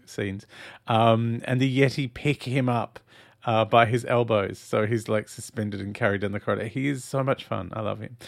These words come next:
Um, the Yeti heard the rest of the humans down a tunnel, and, uh, Staff said he's gonna make a break for it. So Colonel Lethbridge Stewart trips over, um, and everyone, as everyone's fussing over him and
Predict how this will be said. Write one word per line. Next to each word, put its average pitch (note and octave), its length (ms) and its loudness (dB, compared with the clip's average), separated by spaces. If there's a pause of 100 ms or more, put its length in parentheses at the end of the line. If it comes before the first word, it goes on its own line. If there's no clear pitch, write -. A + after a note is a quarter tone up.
(360)
Um, C#3 760 6
the C#3+ 220 4
Yeti D3+ 240 6
heard D3+ 160 4
the C3 100 4
rest B2 240 4
of C3+ 80 0
the B2 80 2
humans A2 440 0
down A2 240 0
a G#2 40 -2
tunnel, G#2+ 540 -2
and, G#2 320 -6
uh, G2 220 0
Staff G2+ 340 0
said G2+ 280 -4 (300)
he's - 140 -10
gonna G#2 140 0
make G#2+ 160 -2
a - 40 -6
break A2+ 260 -2
for G2+ 200 -2
it. - 100 -6 (340)
So A2 840 6
Colonel A#2 220 0
Lethbridge G#2 300 -4
Stewart - 280 -6
trips - 320 0
over, B2 460 8 (360)
um, G#2+ 480 0
and A2+ 100 -4
everyone, G#2+ 480 -2
as A2+ 180 -4
everyone's G2+ 400 -4 (120)
fussing G#2+ 420 -4
over G2 520 -4
him G#2 440 -6
and F2+ 320 -10